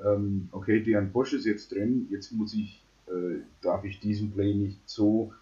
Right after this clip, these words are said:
weil er es einfach nicht exekutieren kann, also nehme ich einen, einen, äh, wenn ich irgendwas sehe, okay, die schmeißen jetzt meinetwegen drei Tight Ends raus,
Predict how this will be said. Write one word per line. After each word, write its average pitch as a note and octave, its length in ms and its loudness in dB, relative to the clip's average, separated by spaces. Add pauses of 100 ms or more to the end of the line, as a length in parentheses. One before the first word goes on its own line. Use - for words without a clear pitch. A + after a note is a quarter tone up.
(220)
weil F2+ 140 2
er G2 80 6
es F#2 120 0
einfach F#2+ 340 0
nicht G2+ 180 -4 (360)
exekutieren A#2 540 -2
kann, A#2 200 2
also G2 220 -6
nehme F#2+ 460 0
ich F#2+ 100 -8
einen, F2+ 180 -14 (240)
einen, F#2 260 -8 (1400)
äh, F2 600 -4
wenn G2 180 0
ich - 180 -10 (400)
irgendwas G#2+ 540 8
sehe, A2 560 6 (120)
okay, G#2+ 440 0
die E2 80 -10
schmeißen G2 380 -8
jetzt F#2+ 240 -14
meinetwegen F#2+ 600 -6 (200)
drei F#2+ 200 4
Tight A2+ 240 2
Ends G2+ 240 0
raus, A2+ 360 -6